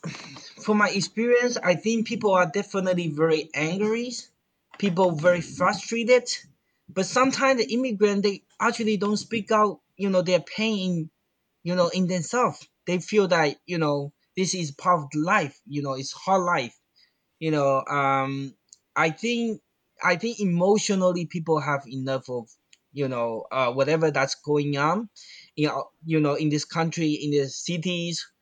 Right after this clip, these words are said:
we have working people who just racing to the balance, and we have so many people out of, um, you know, their residence, and people are very angry about that. Um,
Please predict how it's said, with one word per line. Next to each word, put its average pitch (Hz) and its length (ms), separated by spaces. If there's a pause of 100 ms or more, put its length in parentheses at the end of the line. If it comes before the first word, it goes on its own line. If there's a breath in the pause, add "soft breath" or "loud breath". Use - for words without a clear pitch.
(140)
we 143 160
have 151 340
working 156 400
people 160 380
who 147 100
just 147 360
racing 156 340
to 147 80
the 127 100
balance, 165 600
and 135 320 (500 soft breath)
we 147 120
have 160 180
so 170 180
many 165 260
people 151 400
out 147 220
of, 135 200 (220)
um, 120 580 (140)
you 151 140
know, 139 140
their 151 240
residence, 196 680 (320)
and 175 120
people 233 200
are 226 160
very 196 280
angry 151 540 (200)
about 131 360
that. 117 260 (920)
Um, 117 540